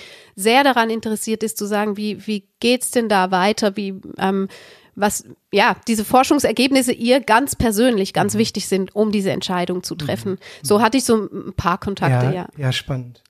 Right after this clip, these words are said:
Speaker 2: Mhm. Genau. Kommen wir genauer zu den Ergebnissen. Was würden Sie denn sagen, sind erstmal so, ähm, die wichtigsten Erkenntnisse ganz unterm Strich? Und dann versuchen wir gleich noch ein bisschen mehr ins Detail zu gehen.
Speaker 1: Mhm.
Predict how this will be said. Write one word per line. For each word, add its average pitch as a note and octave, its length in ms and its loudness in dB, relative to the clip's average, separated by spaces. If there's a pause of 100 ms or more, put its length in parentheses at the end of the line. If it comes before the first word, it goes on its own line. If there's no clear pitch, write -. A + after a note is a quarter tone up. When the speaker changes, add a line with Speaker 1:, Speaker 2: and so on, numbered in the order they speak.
(200)
Speaker 2:
Mhm. C#3 240 -12 (380)
Genau. D3+ 460 2 (280)
Kommen A3+ 200 4
wir B3 100 2
genauer G3 420 2
zu - 120 -4
den F3+ 180 2
Ergebnissen. C#3+ 760 -4 (400)
Was - 180 -6
würden A3 220 4
Sie G3 100 2
denn F#3 160 2
sagen, E3+ 300 0
sind E3 240 2
erstmal F3 420 0
so, D3+ 360 -2 (360)
ähm, C#3 460 2 (500)
die C#3+ 160 -14
wichtigsten F3+ 500 0
Erkenntnisse D3 920 0
ganz D3 220 -2
unterm D#3 300 0
Strich? - 420 0
Und C#3 100 0
dann D3 140 2
versuchen D#3+ 400 0
wir D#3+ 100 2
gleich D#3+ 320 -2
noch D3 120 -4
ein C#3+ 80 -4
bisschen D3 300 0
mehr C#3+ 140 2
ins D3+ 160 -6
Detail C3 340 -10
zu - 180 -8
gehen. C#3+ 180 -16
Speaker 1:
Mhm. G3+ 260 -2